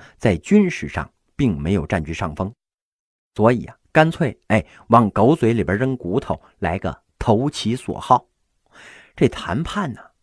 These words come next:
那是另一场战争啊。日本刚刚投降，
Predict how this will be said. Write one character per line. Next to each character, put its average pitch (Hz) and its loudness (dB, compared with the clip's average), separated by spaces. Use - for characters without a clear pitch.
那 - -4
是 - -6
另 175 2
一 76 -6
场 - -16
战 80 -4
争 82 -8
啊。 78 -12
日 196 4
本 78 -6
刚 190 6
刚 170 2
投 143 0
降， - -2